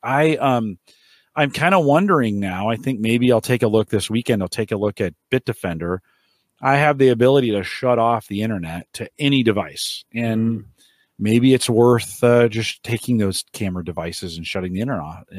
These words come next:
Speaker 1: internet off to see what they do. I'm not as worried about that. I don't know if I have anything I'm not worried about, although I should be, like locking my cars. I should be worried about that.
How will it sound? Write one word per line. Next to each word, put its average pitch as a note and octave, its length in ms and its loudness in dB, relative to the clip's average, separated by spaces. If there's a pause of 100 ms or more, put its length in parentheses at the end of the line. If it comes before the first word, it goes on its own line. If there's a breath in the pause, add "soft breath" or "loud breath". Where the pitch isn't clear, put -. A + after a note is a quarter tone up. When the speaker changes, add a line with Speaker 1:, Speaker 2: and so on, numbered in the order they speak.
(140)
Speaker 1:
internet G#2 380 -2
off F2+ 260 -6
to C3 80 -4
see F#3+ 180 0
what E3+ 140 2
they A2+ 120 4
do. F#2+ 240 -2 (640)
I'm D#3 240 2
not C#3+ 240 4
as C3+ 120 4
worried C#3 240 4
about B2+ 320 2
that. A#2+ 260 2
I A2 100 2
don't A2+ 420 -2
know A2 360 -2
if G#2+ 120 -4
I G#2 80 0
have G#2 120 -2
anything G#2 360 -4
I'm F#2 160 -2
not F#2 180 -6
worried G#2 180 -4
about, G#2+ 200 -2
although A#2+ 200 6
I G#2+ 40 4
should F#2 300 -2
be, F2 180 -4 (380 soft breath)
like G#2 220 2
locking G#2 340 2
my F2 120 -4
cars. F2 460 -4
I G2+ 80 -2
should A#2 340 2
be G2 160 0
worried D#2 280 -6
about D2+ 280 -14
that. E2 220 -8